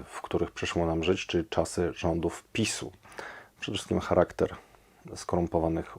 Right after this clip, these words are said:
urzędników. A, e, także w dwudziestym wieku można przeczytać w tym tekście, najprawdopodobniej polskie pochodzenie mógł mieć Nikita Chruszczow. Tak przynajmniej uważał,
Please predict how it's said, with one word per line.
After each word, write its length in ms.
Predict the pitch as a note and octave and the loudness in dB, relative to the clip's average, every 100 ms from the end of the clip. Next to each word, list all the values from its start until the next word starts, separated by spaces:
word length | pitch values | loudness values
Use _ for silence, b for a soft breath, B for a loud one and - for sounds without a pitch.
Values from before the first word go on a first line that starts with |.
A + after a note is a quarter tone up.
| - | -4
urzędników. 920 | F#2+ F2 F2 E2+ E2 - - - - _ B B B B B - - | 2 4 2 0 -6 -10 -10 -12 -16 _ B B B B B -10 2
A, 200 | F#2 F2 | 4 4
e, 40 | - - _ - - F2+ F#2 F2 F2 - | 2 -14 _ -20 -8 -6 -4 -6 -8 -4
także 640 | - - A#2+ A#2 - F2+ D#2+ | 0 2 2 0 0 0 -4
w 40 | - | -8
dwudziestym 560 | F#2 F2 F#2 - F#2 | -4 0 0 0 0
wieku 420 | E2+ F#2 - F#2 - B B B B - | 4 4 4 -2 -2 B B B B -8
można 220 | F#2 E2+ | -4 -2
przeczytać 400 | E2+ - - F2 | -2 -4 0 -2
w 60 | - | 0
tym 180 | F2+ E2+ | -4 0
tekście, 560 | - - - - G2 F#2 B B B | 2 0 -2 4 4 4 B B B
najprawdopodobniej 1200 | F3 - - - F#2 F2 - E2+ - G2 D#2+ - | -6 -4 -2 0 2 0 -2 0 0 0 -2 -4
polskie 420 | - F2+ - F#2 | -6 -6 -6 -6
pochodzenie 680 | E2+ - E2+ E2 F#2 E2+ E2 B B B - | -4 -2 -2 0 0 0 -4 B B B -8
mógł 320 | G#2+ A2 - | -4 -4 -2
mieć 340 | G2+ - - - - | -4 -4 -8 -12 -10
Nikita 400 | B2 - - A2 | -8 -6 4 4
Chruszczow. 540 | - A2+ - - - | 6 4 4 -4 -6
Tak 220 | - A#2+ | -2 -2
przynajmniej 420 | - A2+ G2 F#2+ F2+ | 0 -2 2 2 2
uważał, 760 | G#2 E2+ F#2+ F#2+ E2+ D#2 E2 | 0 0 4 4 4 -2 -4